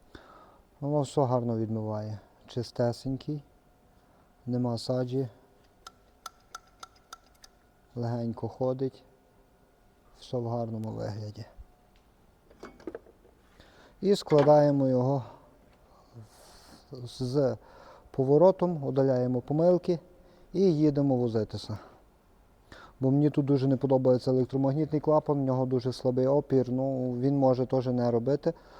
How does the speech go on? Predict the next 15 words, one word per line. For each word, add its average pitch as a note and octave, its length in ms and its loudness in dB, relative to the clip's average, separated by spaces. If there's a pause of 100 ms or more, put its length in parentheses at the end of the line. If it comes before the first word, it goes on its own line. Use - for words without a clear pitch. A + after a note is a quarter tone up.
(200)
Ну, F3 80 0
але E3+ 140 8
подивимося, D#3 560 2
поїздимо, C#3+ 500 2
якщо B2 260 0
будуть B2 220 -2
далі B2 240 2
вискакувати C3 560 -2
помилки, D#3 420 -2
значить C3 340 -6
ще B2+ 120 -2
будемо A#2+ 340 -2
міняти A#2+ 400 -2
саме A#2 300 -2
електромагніт. G#2 720 -4